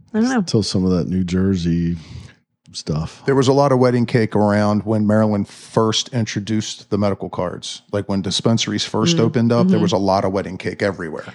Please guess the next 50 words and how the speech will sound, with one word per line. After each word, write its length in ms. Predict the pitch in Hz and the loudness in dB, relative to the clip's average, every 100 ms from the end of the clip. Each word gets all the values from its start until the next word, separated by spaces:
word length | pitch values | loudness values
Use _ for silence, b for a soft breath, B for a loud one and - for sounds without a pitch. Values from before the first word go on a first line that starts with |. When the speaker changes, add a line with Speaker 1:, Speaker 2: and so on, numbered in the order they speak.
| - | -8
Speaker 1:
Actually, 300 | 185 190 233 | -6 0 0
I 20 | |
do 200 | 196 254 | 2 0
remember 280 | 247 170 139 | 0 0 0
seeing 300 | 135 - 147 135 | -4 -6 -6 -4
wedding 200 | 131 127 | -6 -6
cake, 240 | 123 - | -8 -6
yeah, 120 | - | -8
Speaker 3:
It 60 | - | -6
Speaker 1:
a 40 | |
Speaker 3:
was 80 | 104 127 | -6 -6
Speaker 1:
lot 60 | |
more. 160 | 113 113 | -6 2
Speaker 3:
all 220 | 123 123 | 4 4
over 220 | 127 113 | 2 2
the 60 | 101 | -2
place, 320 | - 104 101 | -2 -2 0
and 100 | 113 | -2
then 180 | 117 113 | -2 -2
it 180 | 113 113 | -2 -4
just 200 | 117 - | -6 -2
disappeared. 540 | - - - 131 87 | -2 -2 -2 -4 -2
I 20 | 85 | -6
guess, 220 | 90 - | -8 -8
you 80 | 87 | -10
know, 80 | |
they 100 | 82 | -12
dried 280 | 85 87 80 | -12 -10 -10
it 100 | 82 | -8
out, 220 | 95 76 | -10 -10
but 180 | - 73 _ b b b | -14 -16 _ b b b
Speaker 2:
And 100 | 107 | 2
Speaker 3:
I 20 | |
Speaker 2:
what's 120 | 127 113 | 4 4
it 40 | |
Speaker 3:
remember 160 | 104 101 | 4 4
seeing 100 | 127 | 2
Speaker 2:
mixed 160 | - | 0
Speaker 3:
a 20 | 170 | 2
lot 120 | 151 | 2
of 60 | 151 | 0
Speaker 2:
with? 160 | - | -4
Speaker 3:
it. 40 | 123 | 0
Speaker 2:
What 120 | 120 | 2
is 120 | 127 | 2
this 180 | 127 117 | 0 0
mixed 280 | 117 120 - | 0 -2 -4
with? 240 | 131 123 | -6 -4
Speaker 3:
Pound 260 | - 110 113 | -2 -2 -4
cake. 260 | - - | -10 -16